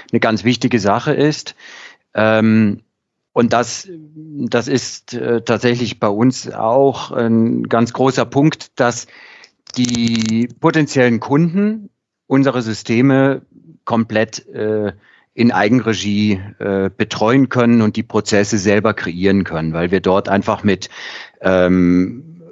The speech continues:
an etablierten Technologiestandards wie Java, B P M N, äh, arbeiten. Und das ist schon mal ein ganz wichtiger Punkt,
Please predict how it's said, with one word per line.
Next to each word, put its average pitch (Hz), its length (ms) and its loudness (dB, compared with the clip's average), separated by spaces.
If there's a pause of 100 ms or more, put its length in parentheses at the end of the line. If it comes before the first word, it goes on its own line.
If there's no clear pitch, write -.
(120)
an 101 220 0
etablierten 113 580 0
Technologiestandards 101 1120 -2
wie 101 60 -4
Java, 90 380 -2
B 92 180 -4
P 95 160 -6
M 85 220 0
N, 87 280 -2 (360)
äh, 85 300 2 (220)
arbeiten. 76 680 -4 (460)
Und 98 180 0
das 101 160 0
ist 120 160 0
schon 117 160 2
mal 110 100 4
ein 101 120 -2
ganz 98 280 -2
wichtiger 135 420 -2
Punkt, 139 520 0